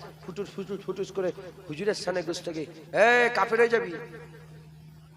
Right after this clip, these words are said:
তোর ঈমান আল্লাহ ছুঁড়ে তোর মুখে ফেলে দেবে, তোর দাড়িতে আল্লাহ জাহান্নামের আগুন দিয়ে,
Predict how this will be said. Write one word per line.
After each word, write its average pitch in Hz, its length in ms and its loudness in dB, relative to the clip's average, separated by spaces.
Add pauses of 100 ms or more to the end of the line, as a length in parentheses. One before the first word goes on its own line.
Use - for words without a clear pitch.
(220)
তোর 156 100 -6
ঈমান 175 280 4
আল্লাহ 208 260 4
ছুঁড়ে 208 240 2
তোর 214 160 2
মুখে 190 220 0
ফেলে 185 220 0
দেবে, 123 240 -4 (600)
তোর 160 180 0
দাড়িতে 185 360 8
আল্লাহ 240 240 10
জাহান্নামের 220 460 10
আগুন 214 280 8
দিয়ে, 214 140 12